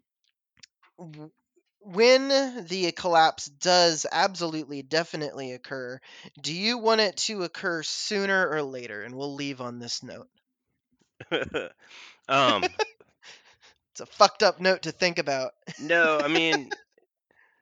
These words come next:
Speaker 2: I don't want either,
Speaker 1: Me
Speaker 2: I
Speaker 1: either.
Speaker 2: guess.
Speaker 1: It
Speaker 2: Uh, I
Speaker 1: sounds
Speaker 2: have no,
Speaker 1: fucking
Speaker 2: I, I'm m-,
Speaker 1: terrifying. <laughs>
Speaker 2: kind of m-, morally ambivalent. Um,
Speaker 1: Mm-hmm.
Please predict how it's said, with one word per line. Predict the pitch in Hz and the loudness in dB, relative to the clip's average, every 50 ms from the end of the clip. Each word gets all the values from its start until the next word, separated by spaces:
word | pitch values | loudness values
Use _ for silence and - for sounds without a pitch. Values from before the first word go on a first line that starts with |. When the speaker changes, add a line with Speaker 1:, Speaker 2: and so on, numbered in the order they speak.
| _ - _ _ _ _ - | _ -20 _ _ _ _ -6
Speaker 2:
I | 107 139 | -4 -2
don't | 165 175 147 117 110 104 | 0 0 -2 -4 -6 -4
want | 101 101 113 123 120 110 - - _ _ _ _ _ _ _ _ _ | 0 2 2 4 2 0 -2 -8 _ _ _ _ _ _ _ _ _
either, | - 104 107 113 107 101 90 87 87 90 90 - _ _ _ _ _ _ _ _ _ _ _ _ | -12 -10 -8 -8 -6 -6 -6 -4 -6 -6 -8 -12 _ _ _ _ _ _ _ _ _ _ _ _
Speaker 1:
Me | - 151 147 151 156 156 151 | -16 -12 -10 -8 -6 -6 -4
Speaker 2:
I | 151 | -4
Speaker 1:
either. | 151 135 | -4 -4
Speaker 2:
guess. | 95 92 90 95 - - - - - - _ _ _ _ _ | -2 -2 -4 -4 -6 -8 -12 -14 -16 -20 _ _ _ _ _
Speaker 1:
It | - 160 - - - | -20 -14 -10 -6 -2
Speaker 2:
Uh, | 185 180 156 123 | 0 0 2 2
I | 120 127 | 4 4
Speaker 1:
sounds | 131 127 123 120 | 4 2 0 0
Speaker 2:
have | 120 | -2
no, | 123 131 131 127 123 123 120 - - | -2 0 0 0 -2 -4 -6 -10 -16
Speaker 1:
fucking | - - - 214 196 - - 196 170 | -20 -2 2 2 2 2 0 -4 2
Speaker 2:
I, | 127 135 139 | 2 2 6
I'm | |
m-, | 139 139 | 6 6
Speaker 1:
terrifying. | 143 170 165 - 117 - - 156 151 151 | 6 6 4 2 0 0 0 0 -2 -2
<laughs> | 170 | 0
Speaker 2:
kind | 160 160 156 | 2 2 2
of | 131 | 4
m-, | 123 120 123 - 381 - - - _ _ _ _ _ _ _ - | 2 0 0 -2 -6 -6 -6 -10 _ _ _ _ _ _ _ -10
morally | 131 123 127 131 139 147 143 135 131 127 123 | -6 -2 0 2 4 4 4 4 4 4 4
ambivalent. | 120 117 113 110 92 104 110 110 117 104 95 95 98 101 - _ _ - | 6 4 2 2 0 -2 -2 0 -2 -2 -2 -4 -6 -10 -14 _ _ -6
Um, | 120 127 113 107 107 101 98 98 101 101 101 _ _ _ _ _ _ _ _ _ _ - | -2 0 2 2 2 0 0 -2 -6 -6 -10 _ _ _ _ _ _ _ _ _ _ -20
Speaker 1:
Mm-hmm. | 143 120 135 131 123 | -18 -18 -16 -18 -18